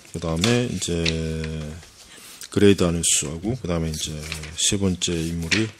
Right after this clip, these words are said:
예, 여기 엘본 마르텐스. 지금 이제 이 저자가 지금 계속 제기하는 문제가 뭐냐면은,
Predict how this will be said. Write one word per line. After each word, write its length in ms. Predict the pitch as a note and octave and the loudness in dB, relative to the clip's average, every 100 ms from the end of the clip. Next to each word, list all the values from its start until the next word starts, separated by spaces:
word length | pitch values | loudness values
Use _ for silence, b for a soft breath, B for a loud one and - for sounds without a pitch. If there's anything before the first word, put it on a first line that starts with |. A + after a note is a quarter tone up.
| - F2 | -14 -12
예, 280 | D#2 D2+ D2+ D2 - - - F2 | -10 -8 -8 -8 -10 -14 -10 -8
여기 220 | F2+ D#2+ - - - - - - B B B B B - | -6 -8 -10 -20 -20 -20 -6 -2 B B B B B -4
엘본 280 | F#2 F#2 F2 | 2 4 4
마르텐스. 760 | E2 D#2+ E2 - D#2 - - C#2+ - - - B B B B B B B B B | 2 0 -4 -6 -2 0 0 -2 -12 -20 -20 B B B B B B B B B
지금 280 | - D#3+ E3 | 6 10 12
이제 480 | C#3 C#3 B2 G#2 - - - - - | 12 12 12 12 8 -2 -20 -20 -10
이 380 | A#2+ A2 G2+ G2 - | -2 2 6 6 6
저자가 400 | G#2+ A#2+ F3 D#3 | 10 12 12 10
지금 160 | D3+ | 6
계속 360 | - A#2 D#3 - | 2 4 4 10
제기하는 440 | - A#2+ E3+ G3 | 12 12 12 12
문제가 320 | D#3+ G#2 G#2 G#2+ | 12 12 8 6
뭐냐면은, 800 | E2+ D#2+ D2 D2+ A2+ D#3 F#2+ | 2 0 -2 -2 2 2 2